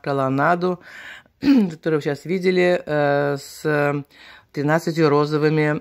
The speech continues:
колоннами. <clears throat> Внутри колоннады установлено каменное надгробие, которое является кинотафом, то есть останков Канта под ним нет, они покоятся глубже.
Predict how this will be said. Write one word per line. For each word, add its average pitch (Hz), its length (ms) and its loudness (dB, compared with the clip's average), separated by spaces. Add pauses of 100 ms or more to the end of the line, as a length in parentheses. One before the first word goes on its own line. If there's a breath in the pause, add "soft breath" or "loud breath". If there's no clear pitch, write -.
колоннами. 139 840 0 (920 loud breath)
<clears throat> 208 420 4 (1120)
Внутри 165 320 2
колоннады 160 400 4
установлено 147 420 -2
каменное 139 400 0
надгробие, 170 560 0
которое 139 220 -2
является 151 600 0 (360 loud breath)
кинотафом, 165 640 0
то 147 100 -2
есть 151 200 -2
останков 151 680 -4
Канта 175 380 0
под 127 280 -4
ним 143 300 -2
нет, 135 400 -2
они 147 240 -2
покоятся 139 800 -2
глубже. 127 840 -2